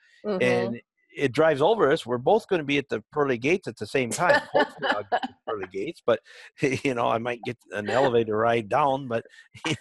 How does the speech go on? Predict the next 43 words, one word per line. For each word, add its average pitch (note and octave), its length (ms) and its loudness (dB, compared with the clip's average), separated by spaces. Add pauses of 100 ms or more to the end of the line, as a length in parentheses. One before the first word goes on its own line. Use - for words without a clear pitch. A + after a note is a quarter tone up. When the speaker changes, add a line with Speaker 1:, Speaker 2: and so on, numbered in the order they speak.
Speaker 2:
know, D3 80 0 (240)
nonetheless, D3+ 540 2 (380)
but - 140 2
the, D#3 160 2 (140)
it D#3+ 120 -6
doesn't G3+ 300 2
have F3 240 2
any, E3 280 -2 (360)
it D#3 100 6
isn't F#3 140 4
gonna, D#3+ 180 2 (360)
you F#3+ 100 -4
know, E3 140 4
the C#3 80 -2
bus D#3 280 0
gets - 240 0
so E3 140 2
far D3+ 380 2
and C#3 120 0
it, C3+ 120 -4 (300)
it D3 220 -14
stops C3 460 0
because B2 300 -4
there's A#2+ 240 -4
some A2 200 0
field, C3+ 500 0
uh, A#2+ 220 -4 (140)
you C3+ 140 -10
know, A#2+ 140 -2
or A#2 160 -4
something A#2 280 -4
like A2+ 200 0
that A2 160 -8
coming A2 260 -4
out A2 160 0
of G#2 80 -6
this G2+ 200 -12 (420)
metal. D#3+ 420 2 (240)
So, D3 320 0 (400)
you F#3 160 -4
know, C#3 320 0
things F3 240 -2
like C#3 220 2